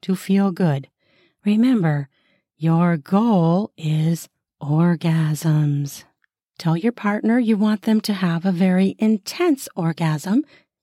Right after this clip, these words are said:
and you have heard many, many people talk about toys enabling that to happen. They could even read reviews, if you could get them to do that. Be very sensitive to your partner's fears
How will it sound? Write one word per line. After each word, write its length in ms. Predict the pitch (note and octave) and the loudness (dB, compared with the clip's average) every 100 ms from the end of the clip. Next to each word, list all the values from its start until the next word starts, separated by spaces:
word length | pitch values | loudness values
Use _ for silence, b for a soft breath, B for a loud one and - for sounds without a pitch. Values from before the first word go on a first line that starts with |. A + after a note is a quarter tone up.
| _ | _
and 360 | G3+ G3+ G#3 G#3 - | -2 2 2 -2 -4
you 140 | G#3 | 0
have 160 | E4 D4 | 0 2
heard 240 | G#3+ G#3 - | 0 0 -2
many, 380 | F3 F#3+ A#3 C4 | 0 2 4 2
many 500 | A#3 G#3 G#3+ A3+ A#3+ _ _ _ | 2 2 2 2 0 _ _ _
people 360 | - F4 - G3+ | -2 0 2 0
talk 340 | - F#3 F3+ | 0 -4 -4
about 360 | G3 F3+ F3+ F#3+ b b b - | -4 -2 -2 -6 b b b -20
toys 600 | - D4 A#3 D3+ D3 - | -4 0 2 2 0 -2
enabling 540 | G3 F#3 E3+ D#3+ E3 E3 | 0 2 2 2 2 2
that 260 | D3+ D3+ | 0 -4
to 120 | - | -4
happen. 580 | G3 A3+ B3 B3 D#3+ D#3 - _ _ _ | -4 -2 -4 -4 -6 -6 -10 _ _ _
They 140 | - E4 | 0 0
could 260 | - E4+ | 0 -2
even 380 | - G#3+ G#3 B3+ | 0 0 2 2
read 340 | F#3 F#3 F3+ G#3+ | 2 2 2 0
reviews, 800 | A#3 A3 A3 D3+ - - - - _ _ _ | 0 2 0 0 -6 -12 -14 -16 _ _ _
if 220 | F3 - | -10 -8
you 60 | E3+ | -6
could 180 | F#3 D#3+ | -4 -4
get 200 | F3 - | -6 -4
them 140 | E3+ | -4
to 100 | - | -4
do 200 | D#3+ E3+ | -6 -8
that. 360 | D#3 D3+ - - _ _ _ _ _ | -8 -14 -18 -20 _ _ _ _ _
Be 160 | B3 B3+ | 0 0
very 360 | A3+ C#4 G4+ | 2 2 2
sensitive 640 | G4 - A#3+ A3+ F3+ D#3+ D#3 | 0 0 0 0 -2 -2 -2
to 120 | - | -2
your 120 | A3 | -2
partner's 540 | A#3 A#3 A#3+ A3+ A#3+ A#3 | -2 -2 -2 0 0 -2
fears 760 | - - A#3 F3 C#3+ F3+ - | -6 0 2 2 -2 -10 -16